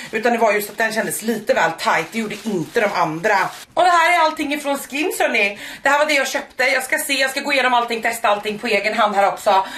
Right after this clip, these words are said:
Men jag tror typ att jag behåller det mesta. I really like it. Det är som sagt den här lilla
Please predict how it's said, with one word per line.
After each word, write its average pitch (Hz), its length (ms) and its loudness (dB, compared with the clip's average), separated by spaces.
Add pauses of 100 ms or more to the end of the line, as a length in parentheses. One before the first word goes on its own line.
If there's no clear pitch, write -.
(120)
Men 226 100 0
jag - 120 0
tror 339 100 0
typ 392 160 0
att 233 120 0
jag 208 120 0
behåller 185 280 2
det 269 100 2
mesta. 277 300 -2 (260)
I 202 40 2
really 254 340 2
like 208 340 0
it. 220 140 -8
Det 254 120 0
är 233 60 0
som - 140 -8
sagt 196 180 -2
den 214 100 -4
här 208 120 2
lilla 196 300 4